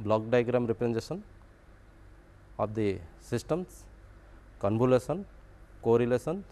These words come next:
and some difference equation. This thing will be discussed in your next class,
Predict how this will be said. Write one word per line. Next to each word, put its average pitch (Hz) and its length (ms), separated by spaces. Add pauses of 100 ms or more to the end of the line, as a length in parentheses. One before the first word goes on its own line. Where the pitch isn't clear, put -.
(580)
and 123 140
some 143 200
difference 120 380
equation. 98 440 (200)
This 107 140
thing 120 220
will 110 200
be 107 100
discussed 104 440
in 104 120
your 98 120
next 95 260
class, 151 180